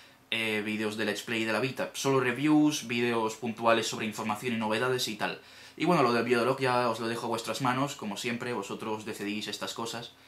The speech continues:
Eh, espero que todos decidáis que no, si tengo menos trabajo que hacer. Pero bueno, espero que os haya gustado este vídeo. En el futuro próximo podéis ver más vídeos de la Vita en este canal. Si os ha gustado el vídeo, dadle like, favorito, suscribiros a mi canal.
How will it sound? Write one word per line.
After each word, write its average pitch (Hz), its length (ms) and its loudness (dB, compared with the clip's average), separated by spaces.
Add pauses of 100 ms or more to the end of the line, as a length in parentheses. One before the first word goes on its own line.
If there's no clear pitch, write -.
(600)
Eh, 101 320 -2
espero 107 320 -8
que 107 120 -8
todos 110 220 -6
decidáis 113 320 -6
que 117 120 -6
no, 113 180 -2
si 120 120 -4
tengo 110 160 -6
menos 107 200 -4
trabajo 117 300 -4
que 123 80 -6
hacer. 147 300 -6 (440)
Pero 180 120 6
bueno, 139 180 6 (960)
espero 151 240 2
que 165 60 0
os - 60 0
haya 143 100 6
gustado 135 240 2
este 139 160 0
vídeo. 165 240 2
En 175 80 2
el 143 60 0
futuro 131 680 4 (240)
próximo 151 400 4
podéis 127 260 2
ver 131 140 2
más 127 220 2
vídeos 120 300 -2
de 117 60 -2
la 117 60 2
Vita 127 220 -2
en 123 60 -4
este 123 200 -4
canal. 139 380 -2
Si - 180 -4
os 101 120 -4
ha 117 40 0
gustado 123 280 -2
el 120 60 0
vídeo, 139 220 0
dadle 107 220 -2
like, 135 220 0
favorito, 156 380 -2
suscribiros 175 440 -2
a - 20 -4
mi 107 60 -2
canal. 113 260 -4